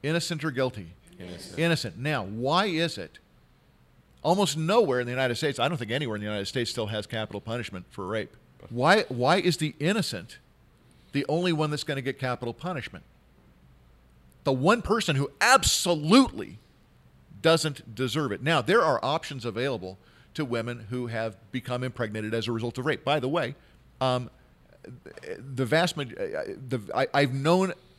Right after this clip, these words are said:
Speaker 1: of many people who have been the products of a rape experience. Now, they're never gonna say to you, "Yes, I'm the child of a rapist." That's not how they identify themselves.
Speaker 2: Hmm.
Speaker 1: But they're very glad for the life that they have. And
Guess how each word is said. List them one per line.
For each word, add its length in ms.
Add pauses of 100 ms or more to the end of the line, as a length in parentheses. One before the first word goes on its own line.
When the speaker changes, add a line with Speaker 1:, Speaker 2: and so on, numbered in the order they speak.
(260)
Speaker 1:
of 180
many 520 (120)
people 520
who 160
have 200
been 160
the 80
products 500 (720)
of 400
a 80
rape 200
experience. 480
Now, 80
they're 160
never 200
gonna 140
say 220
to 60
you, 240
"Yes, 260
I'm 140
the 80
child 260
of 60
a 40
rapist." 320
That's 180
not 140
how 60
they 140
identify 440
themselves. 500 (300)
Speaker 2:
Hmm. 120 (240)
Speaker 1:
But 100
they're 120
very 160
glad 360
for 100
the 80
life 280
that 120
they 120
have. 360 (1300)
And 200